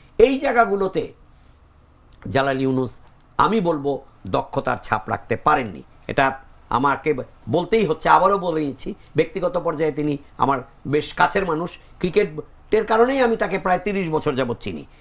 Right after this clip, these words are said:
কিন্তু ক্রিকেট অফিসের চেয়ারম্যান হিসেবে জালাল ভাই সে অর্থে দক্ষতার ছাপ রাখতে পারেননি। আমার কাছে মনে হয়েছে তার যা বয়স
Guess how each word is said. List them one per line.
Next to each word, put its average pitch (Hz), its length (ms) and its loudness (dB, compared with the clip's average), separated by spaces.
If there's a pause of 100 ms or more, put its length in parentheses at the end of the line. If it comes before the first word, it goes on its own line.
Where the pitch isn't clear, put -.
(140)
কিন্তু 466 460 4 (380)
ক্রিকেট 311 340 -2
অফিসের - 340 0
চেয়ারম্যান 170 300 -2
হিসেবে 143 280 -2
জালাল 135 280 2
ভাই 123 200 0 (260)
সে 214 300 6
অর্থে 185 500 0 (440)
দক্ষতার 151 680 0 (160)
ছাপ 147 300 2
রাখতে 147 260 0
পারেননি। 160 380 -2 (280)
আমার 254 240 6
কাছে 262 200 4
মনে 220 200 0
হয়েছে 131 340 -6 (460)
তার 202 280 6
যা 214 140 6
বয়স 160 380 4